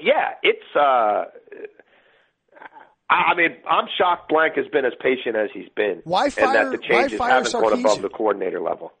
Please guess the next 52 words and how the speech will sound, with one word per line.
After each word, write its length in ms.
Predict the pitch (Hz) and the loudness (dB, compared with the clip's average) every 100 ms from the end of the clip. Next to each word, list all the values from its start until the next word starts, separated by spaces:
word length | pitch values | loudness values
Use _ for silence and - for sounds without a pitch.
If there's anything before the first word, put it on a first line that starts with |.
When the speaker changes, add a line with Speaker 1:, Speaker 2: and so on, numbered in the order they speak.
| _ | _
Speaker 2:
Why 180 | 190 247 | -4 -2
fire 260 | 247 247 | -2 -4
Sarkisian? 540 | 226 226 - 247 202 180 | -4 -8 -8 -10 -6 -6
I 40 | |
mean, 140 | 175 | -4
like, 200 | 180 170 - | -4 -6 -8
it, 220 | 175 151 | -14 _
like, 180 | 196 - | -6 -2
I 100 | 175 | -6
get 340 | 151 180 233 | 0 0 0
firing 420 | - 180 196 190 165 | 0 0 0 -2 -2
maybe 220 | 165 180 | -2 -2
after 160 | - | -4
last 360 | 135 123 147 - | -6 -2 -2 -2
year 140 | 214 | -6
'cause 140 | 180 156 | -6 -8
it 40 | |
was 100 | 135 | -8
a 60 | 131 | -8
stink 320 | - 160 170 | -8 -8 -8
bomb, 340 | - 226 240 220 _ _ _ _ | -8 -8 -10 -12 _ _ _ _
but 120 | 202 | -2
he, 100 | 233 | -2
the 180 | 165 233 | -6 -8
Falcons 400 | 196 240 262 330 | 0 2 2 0
were 60 | 277 | 0
good 160 | 233 | -2
on 120 | 302 269 | 0 2
offense 400 | 311 370 269 170 | 0 0 -2 -2
this 200 | 185 - | -6 -6
year. 240 | 127 151 | -8 -8
I 60 | 151 | -4
don't 120 | 262 | -2
get 160 | 320 330 | 0 -2
it. 160 | - - _ _ | -2 -10 _ _
Speaker 1:
Yeah. 160 | 107 104 - _ _ _ _ _ _ _ | 2 2 0 _ _ _ _ _ _ _
I 160 | - 285 | 0 2
mean, 160 | 277 | 4
they 120 | 254 294 | 2 2
were 140 | 240 | 0
good, 540 | 143 175 202 277 285 - _ _ _ - | -2 2 4 4 2 -4 _ _ _ -2
but 380 | 185 151 - _ | 0 0 -6 _
Speaker 2:
They 60 | |
weren't 180 | 196 226 | -10 -10
great. 340 | - 113 165 156 | -12 -12 -10 -6
Speaker 1:
I 100 | 175 - | -6 -2
think 200 | 240 - | -2 2
they 120 | 214 | 0
were 160 | 214 165 | 2 -4
good. 280 | 123 185 190 | -2 0 2
I 60 | |
mean, 380 | 185 170 165 151 | 2 2 2 0